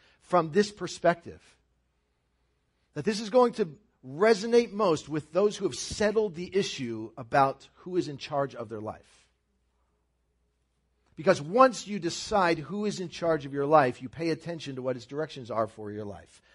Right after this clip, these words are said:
So what we're gonna see from what God has to say is based on the assumption that you at least have an interest in saying, "You made me, God.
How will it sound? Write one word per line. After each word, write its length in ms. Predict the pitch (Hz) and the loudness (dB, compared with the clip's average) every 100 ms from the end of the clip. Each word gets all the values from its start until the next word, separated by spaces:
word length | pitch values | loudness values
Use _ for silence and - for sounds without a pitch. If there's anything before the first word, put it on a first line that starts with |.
| _ | _
So 160 | - 160 | 2 4
what 260 | 147 202 | 8 8
we're 120 | 233 | 8
gonna 160 | 226 208 | 0 -4
see 280 | - 202 156 | -4 -4 -4
from 200 | 147 143 | -4 -8
what 160 | 151 | -8
God 180 | 143 160 | -2 -2
has 140 | 160 139 | -2 -4
to 60 | |
say 180 | 131 156 | -2 0
is 180 | 170 135 | 0 0
based 380 | 131 240 202 - | 2 2 2 -6
on 380 | 139 135 139 147 _ _ _ | -2 0 -2 -4 _ _ _
the 120 | 175 185 | -4 -2
assumption 800 | - - 247 240 - 139 139 135 _ _ - | -2 0 0 0 -2 -6 -6 -10 _ _ 0
that 280 | 160 160 _ _ _ _ - | 0 0 _ _ _ _ -10
you 180 | 170 170 | -2 -2
at 80 | |
least 380 | 151 180 247 - | 0 -2 -2 0
have 160 | 240 220 | 0 0
an 80 | 170 | -2
interest 340 | 196 175 160 | -6 -6 -8
in 80 | 151 | -8
saying, 380 | - 156 139 131 | -4 -2 -4 -8
"You 160 | 202 | -8
made 360 | 190 190 190 151 | -2 0 0 -2
me, 120 | 143 | -4
God. 520 | 117 120 135 151 151 | 0 2 2 -2 -6